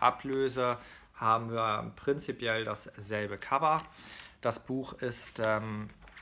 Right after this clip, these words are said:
auch illustriert, hat tolle Illustrationen und, ähm, ist, äh, genau,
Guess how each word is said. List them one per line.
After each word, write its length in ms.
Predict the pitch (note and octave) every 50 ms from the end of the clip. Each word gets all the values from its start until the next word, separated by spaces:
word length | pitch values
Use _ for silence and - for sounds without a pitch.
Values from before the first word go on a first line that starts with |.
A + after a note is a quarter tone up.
| - -
auch 300 | - A#2 A2+ - - -
illustriert, 960 | C3 B2 A#2+ A#2 - - - - - E3 F#3+ G3+ G3+ G#3 - - - - - - - - -
hat 260 | B2 A#2+ - - - - A#2+ -
tolle 300 | - - C#3 D3+ E3+ D#3+
Illustrationen 1080 | C#3+ D3 D3 D3 D3 - - - C3+ - - - - C3+ C3+ C#3+ D3+ D3 D3 C3+ C3+ C3+ C3 - - - - - - - - - - - - - - -
und, 520 | - A#2+ A#2 A#2+ A#2 A#2 A#2+ A#2+ A#2 - - A#2
ähm, 600 | A2+ A2+ A2 A2 A2 A2 G#2+ G#2+ G#2+ G#2+ G#2+ G#2+ - - - - - - - - - - - - - - - - - - - - - - - -
ist, 420 | - A#2+ - - - - - - -
äh, 480 | A2+ A2 G#2+ G#2+ G#2+ G#2+ G#2+ G#2+ A2 A2 - - - - - - - - - - - - - -
genau, 380 | - A2 A2 G#2 G#2 G2 -